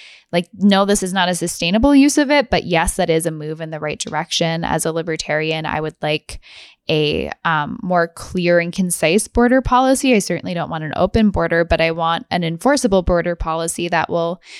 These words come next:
prevent people from understandably attempting to cross the border with some sense that our laws won't be enforced or that they're unenforceable or there's some provision that can allow them to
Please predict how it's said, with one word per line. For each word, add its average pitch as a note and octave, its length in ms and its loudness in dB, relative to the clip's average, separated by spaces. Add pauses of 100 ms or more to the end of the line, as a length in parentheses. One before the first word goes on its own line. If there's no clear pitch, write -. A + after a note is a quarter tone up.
(180)
prevent B3+ 380 2
people G#3 460 2
from G3 460 0
understandably G3+ 1040 2 (280)
attempting G3+ 580 2
to F#3 80 -2
cross F3+ 300 0
the F#3+ 100 -2
border F3+ 460 2
with F3 260 -2
some F#3 480 0
sense G3 520 -2
that E3+ 340 0 (340)
our F#3+ 120 4
laws F3+ 320 2
won't E3+ 220 -2
be E3+ 140 -2
enforced C#4+ 500 0
or F3+ 60 0
that E3 160 0
they're D#3+ 160 -2
unenforceable A3+ 880 2
or F3 160 2
there's D#3+ 240 0
some E3+ 220 -6
provision G3+ 480 0
that E3+ 160 -2
can F3 100 -8
allow D#3+ 240 -4
them D#3 240 -6
to D#3 460 -6